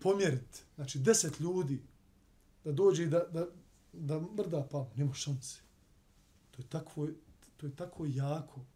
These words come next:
drvo. Jer raste u pustinjama, jaki korijen,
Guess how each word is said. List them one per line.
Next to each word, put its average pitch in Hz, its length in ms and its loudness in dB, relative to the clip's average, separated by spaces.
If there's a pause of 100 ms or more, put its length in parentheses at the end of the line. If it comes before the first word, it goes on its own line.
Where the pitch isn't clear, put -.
(140)
drvo. 135 240 -4 (1040)
Jer 120 80 -14
raste 135 360 -6
u 143 40 -6
pustinjama, 139 680 -6
jaki 135 460 -6
korijen, 131 380 -4